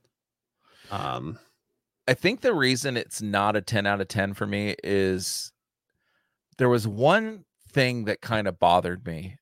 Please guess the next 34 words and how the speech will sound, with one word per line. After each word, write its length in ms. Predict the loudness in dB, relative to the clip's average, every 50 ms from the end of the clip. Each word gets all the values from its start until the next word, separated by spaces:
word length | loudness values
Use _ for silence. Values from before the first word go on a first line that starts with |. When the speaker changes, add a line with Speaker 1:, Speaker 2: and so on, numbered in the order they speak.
| _ _ _ -2
Speaker 2:
about 280 | 0 0 0 0 -2
the 60 | -6
game, 420 | -10 -10 -10 -10 -10 -12 -14 -16 -16 _ _ _ _ _ _ _ _ _ _ _ _ _ _ _ _ _ _ _ _ -2
and 120 | 0 0
it 80 | 2 2
was 240 | 2 2 2 0
the 100 | 0 -2
Black 440 | 0 2 4 6 6 6 4 2 _
Cat 400 | -8 -2 0 2 2 2 2 0 _ _ _ _
storyline. 680 | -12 -6 -2 0 0 0 0 -2 -6 -8 -10 -10 -14 -16 _ _ _ _ _ _ _ _ _ _ _ _ _ _ _ _ _ _ _ _ _ _ _ _ _ _ _ _ _ _ _ _ _ _ _ _ _ _ _ _ _ _ _ _ -4
I 40 | 2
felt 160 | 4 4 6
like 140 | 6 4 4
it 80 | 2 4
had, 440 | 6 6 6 8 6 6 4 0 -6 _ _ _ _ _ _ _ _ _ _ _ _ _ _ _ _ _ _ _ _ _ _ _ -12
I 60 | -2
felt 180 | 2 2 4 4
like 140 | 4 2 0
it 40 | 0
was 120 | 0 -2
just 240 | -4 -6 -6 -8 _
pigeoned 640 | -6 -2 -2 -2 0 0 -2 -4 -4 -6 -10 -12 -16 _ _ _
in 200 | -4 -4 -4 -2
there. 400 | -2 0 0 2 0 0 -4 -8 _ _ _ _ _ _ _ _ _ _ -20
Speaker 1:
Mm-hmm. 300 | -18 -12 -6 -4 -4 -4 -6 -8 _ _ _ _ _ _ _ _ _ _ _ _ _ _ _ _ _ _ _ _ -6
Speaker 2:
And 880 | -4 -2 -2 0 -2 -2 -2 -2 -4 -4 -6 -8 -10 -14 -16 -18 -20 -20 _ _ _ _ _ _ _ _ _ _ _ _ _ _ _ _ _ _
Speaker 1:
Well, 180 | 4 4 6 4
it's 120 | 4 0
Speaker 2:
it 20 |
Speaker 1:
just 140 | -2 -4 2
'cause 160 | 8 8 8 8
she 100 | 8 6
was, 140 | 4 2
Speaker 2:
doesn't 40 | 0